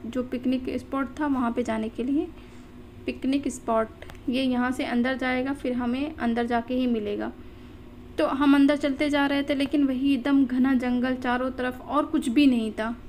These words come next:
देख रहे हैं सिर्फ जंगल ही जंगल थे चारों तरफ, और कुछ नहीं था।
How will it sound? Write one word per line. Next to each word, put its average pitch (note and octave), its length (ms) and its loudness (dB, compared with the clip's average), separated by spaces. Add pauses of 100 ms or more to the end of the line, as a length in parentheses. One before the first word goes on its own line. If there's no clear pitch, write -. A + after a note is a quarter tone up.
(100)
देख D#4 260 -2
रहे E4 120 4
हैं C4 280 0
सिर्फ A#3+ 180 -2
जंगल B3 320 2
ही C4 80 2
जंगल A3+ 380 0
थे A#3+ 80 0
चारों A3+ 240 2
तरफ, C#4+ 260 -6 (920)
और B3+ 140 -2
कुछ C4 240 -4
नहीं A#3 160 2
था। A#3 220 -4